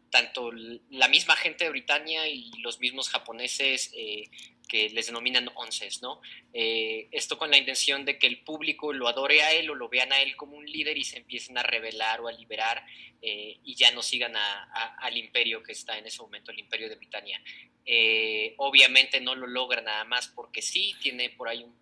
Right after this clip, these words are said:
poder especial. Ah, ese creo que yo creo que sí lo podemos decir porque ocurre en el primer episodio, que es que,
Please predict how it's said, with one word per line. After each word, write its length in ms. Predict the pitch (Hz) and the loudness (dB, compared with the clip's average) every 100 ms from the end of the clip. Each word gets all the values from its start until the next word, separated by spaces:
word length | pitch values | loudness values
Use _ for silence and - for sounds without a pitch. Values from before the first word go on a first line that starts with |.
| _ | _
poder 380 | 123 117 117 - _ | -8 -8 -8 -12 _
especial. 720 | 120 - - - - 147 147 160 - _ _ _ _ | -8 -8 -6 -6 -4 2 2 2 -10 _ _ _ _
Ah, 580 | 110 107 110 107 107 - _ _ _ | -2 0 0 -2 -6 -12 _ _ _
ese 240 | - - 165 | -4 -2 -2
creo 180 | 165 165 | -6 0
que 100 | 156 | 0
yo 120 | 156 | 0
creo 120 | 160 | -4
que 80 | - | -8
sí 100 | 160 | -8
lo 140 | 156 - | -10 -12
podemos 240 | 135 143 | -12 -10
decir 280 | 117 - 143 | -8 -8 -12
porque 180 | - _ | -14 _
ocurre 260 | _ 127 131 | _ -16 -14
en 100 | 123 | -14
el 100 | 120 | -16
primer 260 | 113 123 | -12 -8
episodio, 500 | 131 - - 151 160 | -8 -8 -8 -6 -4
que 100 | 160 | -2
es 100 | 151 | -2
que, 600 | - 156 151 139 127 - | 4 6 6 6 2 -6